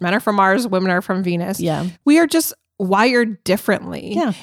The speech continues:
Speaker 1: And
Speaker 2: And that's
Speaker 1: so
Speaker 2: okay.
Speaker 1: I'll say a lot of times as a woman, and people will be like, "Well, I think that too, and I'm a man." And it's like, "Eh, okay,"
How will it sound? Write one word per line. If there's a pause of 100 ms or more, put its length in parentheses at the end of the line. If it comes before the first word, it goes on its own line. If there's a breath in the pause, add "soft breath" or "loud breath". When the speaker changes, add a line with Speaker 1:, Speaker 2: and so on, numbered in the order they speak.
(100)
Speaker 1:
And
Speaker 2:
And
that's
Speaker 1:
so
Speaker 2:
okay.
Speaker 1:
I'll
say
a
lot
of
times
as
a
woman,
and
people
will
be
like,
"Well, (100)
I
think
that
too,
and
I'm
a
man."
And
it's
like, (220)
"Eh, (100)
okay,"